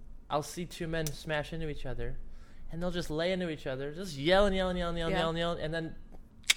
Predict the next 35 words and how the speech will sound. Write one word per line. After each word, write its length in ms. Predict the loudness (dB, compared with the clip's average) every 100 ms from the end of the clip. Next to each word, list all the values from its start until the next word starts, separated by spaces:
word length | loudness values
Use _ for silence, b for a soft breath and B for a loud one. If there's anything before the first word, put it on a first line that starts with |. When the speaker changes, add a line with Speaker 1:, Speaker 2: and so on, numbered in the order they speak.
| -2 -10
Speaker 1:
then 120 | -6
they'll 120 | -4
just 280 | -4 -6 -8
Speaker 2:
We're 180 | -10 -8
cool. 160 | -6 -6
Speaker 1:
peace 120 | -4
out. 180 | -4 -2
Then, 160 | 0 2
then 120 | 4
Speaker 2:
Yeah, 120 | 6
Speaker 1:
they 80 | 6
Speaker 2:
yeah. 60 |
Speaker 1:
just 100 | 6
leave." 240 | 4 4 4 4
You 80 | 2
know, 160 | 2
I 80 | 4
don't 80 | 4
know 60 | 2
if 60 |
they're 100 | 0
cool, 200 | 4 4
but 120 | 4
they're 160 | 4 6
like, 220 | 6 4 2
Speaker 2:
Yeah. 140 | 4 6
Speaker 1:
"Okay." 180 | 4 0 B B B 4
Speaker 2:
Okay. 100 | 4
Speaker 1:
And 80 | 4
it's, 300 | 2 0 -2 -2
it's 160 | -2 4
over. 340 | 4 4 0 -2
And 180 | -2 2
I, 100 | 4
Speaker 2:
Yeah. 220 | 6